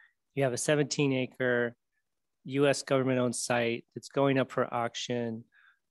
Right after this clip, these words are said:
Why aren't you leaning into that more? More housing, more density, more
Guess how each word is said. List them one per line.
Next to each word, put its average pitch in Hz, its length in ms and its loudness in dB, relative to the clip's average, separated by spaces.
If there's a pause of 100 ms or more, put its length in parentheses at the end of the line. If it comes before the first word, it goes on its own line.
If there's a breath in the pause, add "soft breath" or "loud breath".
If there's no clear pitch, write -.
Why 127 400 0
aren't 131 240 -2
you 131 160 -2
leaning 127 300 0
into 123 220 -2
that 113 200 -6
more? 117 580 -6 (600)
More 131 180 2
housing, 120 840 -2 (160)
more 135 240 2
density, 117 840 -6 (1000 soft breath)
more 131 520 0